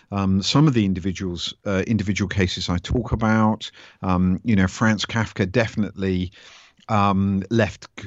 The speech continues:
you know, explicit instructions to his great friend, uh, Max Brod, his literary executor, that, you know, his unpublished work, um, is not fit to see the light of day and should be destroyed at his death.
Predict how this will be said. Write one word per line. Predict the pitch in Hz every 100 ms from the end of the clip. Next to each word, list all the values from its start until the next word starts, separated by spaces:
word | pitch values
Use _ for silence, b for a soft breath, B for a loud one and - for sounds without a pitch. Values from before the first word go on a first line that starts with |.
| -
you | 110
know, |
explicit | 87 98 - 143 151 -
instructions | 104 92 - 226 - - 92 73 78 -
to | - 104
his | 98 110 90
great | - 90 -
friend, | - 120 123 120 120 117 B B B _ -
uh, | 101
Max | 95 110 110
Brod, | - 117 117 113
his | - 95 87
literary | 110 104 101 95
executor, | 90 110 - - 104 98
that, | 87 92 - B B -
you |
know, | 92
his | 90 98
unpublished | 113 110 104 90 -
work, | 98 95 90 - - B B -
um, | 90 90
is | 92 -
not | 113 -
fit | - 101 -
to | -
see | 90 98 85
the | 87
light | 87 87 82
of |
day | 92 82
and | 85
should | - 82
be | 87
destroyed | 80 - - 95 82
at | 87
his | 80 85 78
death. | - 117 78 67 -